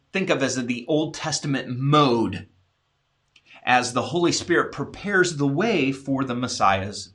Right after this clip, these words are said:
birth. We see this revelation, just like through the prophets, and we see this empowerment, just like coming upon David. Now the Holy Spirit comes upon John, even within Elizabeth's womb,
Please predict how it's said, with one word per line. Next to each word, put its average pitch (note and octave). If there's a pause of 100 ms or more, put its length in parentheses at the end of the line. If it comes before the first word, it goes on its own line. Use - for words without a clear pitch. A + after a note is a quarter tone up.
birth. G2+
We F#2+
see B2+
this G#2+ (300)
revelation, D3+
just C#3
like C#3+
through D3
the C#3+
prophets, C#3+ (240)
and A#2+
we B2+
see D#3+
this D3
empowerment, C#3+ (100)
just -
like D3+
coming F3
upon D#3
David. C#3+
Now C#3
the E3
Holy D#3
Spirit -
comes D#3
upon C#3
John, C3 (640)
even G3 (200)
within F#3+
Elizabeth's F3
womb, F#3